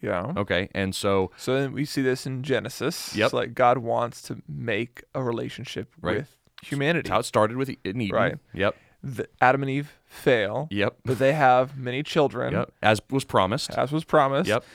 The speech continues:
Speaker 1: And eventually you have Abraham as
Speaker 2: Yep.
Speaker 1: one of their descendants, and God promised him specifically that he'll make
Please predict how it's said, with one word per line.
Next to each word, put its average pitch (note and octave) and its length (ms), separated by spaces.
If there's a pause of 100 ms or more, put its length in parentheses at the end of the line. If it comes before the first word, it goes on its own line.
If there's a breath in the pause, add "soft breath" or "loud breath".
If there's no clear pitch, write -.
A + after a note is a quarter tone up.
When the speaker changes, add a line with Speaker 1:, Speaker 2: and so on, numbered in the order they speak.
(220 loud breath)
Speaker 1:
And C#3+ 320
eventually C#3+ 520
you C#3+ 240
have C3 400
Abraham D#3 580
as F#2 80
Speaker 2:
Yep. G#2 100
Speaker 1:
one B2 160
of B2+ 80
their C3 120
descendants, A#2+ 640
and A#2 220
God A#2 260
promised D#3+ 340
him B2 100
specifically C3 680
that A#2 140
he'll C#3+ 160
make B2 300